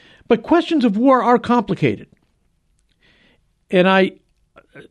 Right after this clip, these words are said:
you know, you can, you have to find balance here because you can become senti-, sentimentalize,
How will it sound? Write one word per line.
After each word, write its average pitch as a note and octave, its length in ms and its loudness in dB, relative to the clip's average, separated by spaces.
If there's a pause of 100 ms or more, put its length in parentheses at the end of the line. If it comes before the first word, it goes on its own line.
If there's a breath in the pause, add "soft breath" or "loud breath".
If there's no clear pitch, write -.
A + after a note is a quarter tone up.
(260)
you G#3+ 140 -12
know, G#3 80 -2
you G#3+ 100 -2
can, G#3 220 -4 (1600 loud breath)
you E3 180 -20
have G3 260 -8
to D4+ 80 -4
find A#3+ 320 -2
balance D#3+ 480 -2
here B2 240 -16
because C3+ 340 -14
you E3 80 -6
can E3+ 80 -8
become E3+ 340 -10 (400)
senti-, - 460 -8 (580 soft breath)
sentimentalize, C#3 1300 -4